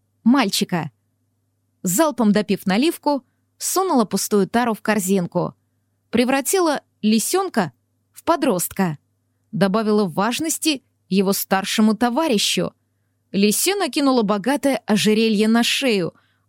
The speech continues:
а отпрыска одарила лёгким косоглазием. Косил младший лис в сторону мелькнувшего вдалеке хвоста пушистой красавицы,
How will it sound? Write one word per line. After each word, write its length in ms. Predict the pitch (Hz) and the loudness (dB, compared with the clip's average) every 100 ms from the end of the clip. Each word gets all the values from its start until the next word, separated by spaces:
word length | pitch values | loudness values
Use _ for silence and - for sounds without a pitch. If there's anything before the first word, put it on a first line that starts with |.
| - | -4
а 200 | 220 - | -4 -2
отпрыска 680 | - 403 - 233 - 202 175 _ _ _ | -2 -2 0 -2 0 -2 -4 _ _ _
одарила 680 | 302 302 359 339 302 285 262 - | -2 0 0 2 2 0 -2 -2
лёгким 500 | 240 277 285 - 247 | 0 2 0 0 0
косоглазием. 920 | 240 - 254 269 262 196 180 170 147 - _ _ _ _ _ _ | 0 -2 -2 0 0 0 0 -2 -6 -12 _ _ _ _ _ _
Косил 440 | - 214 - 403 392 | -2 -2 0 0 2
младший 360 | 254 208 - | 2 2 0
лис 300 | 214 190 - - _ | 0 0 -4 -12 _
в 60 | - | -8
сторону 640 | - - 330 285 277 254 _ | -4 0 2 2 2 0 _
мелькнувшего 760 | 202 226 220 - 339 - 285 240 | 2 2 2 -4 -4 -2 -2 0
вдалеке 600 | 196 220 220 220 302 277 | 2 0 0 0 -2 -2
хвоста 580 | - - 190 214 - 254 | -8 -4 -2 -2 -2 -4
пушистой 520 | 214 226 - 233 - | -2 -2 0 -2 -2
красавицы, 800 | 233 254 269 - 339 190 - 190 | -2 -2 -2 -2 0 -2 -2 -4